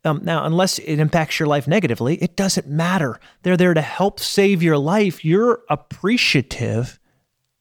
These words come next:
You're grateful. You're thankful for the help you get, regardless of the person giving it. Now, please don't misunderstand me.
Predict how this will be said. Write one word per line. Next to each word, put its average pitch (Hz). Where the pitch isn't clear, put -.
You're 165
grateful. 156
You're 147
thankful 147
for -
the 131
help -
you 170
get, 185
regardless 190
of 156
the 151
person 156
giving 120
it. -
Now, 120
please 185
don't 139
misunderstand 107
me. -